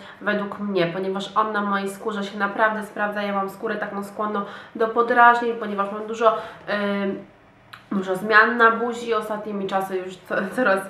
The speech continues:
coraz więcej było ich, więc on naprawdę, e, świetnie działał na moją skórę, e, tak właśnie ukojał, mm, ukajał ją, e, wiecie, tak, e, że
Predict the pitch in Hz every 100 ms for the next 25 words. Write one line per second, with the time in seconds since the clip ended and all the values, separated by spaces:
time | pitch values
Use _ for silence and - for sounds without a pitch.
0 | - - - - - 277 262 208 208 233
1 | 233 247 247 220 220 226 220 240 233 214
2 | 202 202 - - 208 208 208 214 196 196
3 | 190 185 190 185 180 180 - 220 220 202
4 | 208 185 185 - - - - 202 196 190
5 | 190 190 - 202 196 185 180 170 185 180
6 | - 190 - - 202 202 202 190 - 233
7 | 208 185 170 170 190 180 202 196 - 247
8 | 226 190 175 170 165 165 175 170 170 165
9 | 170 202 175 170 151 156 - - - -
10 | - - - - - - - - - -
11 | - - 180 175 - 202 185 180 175 175
12 | 170 185 180 185 170 170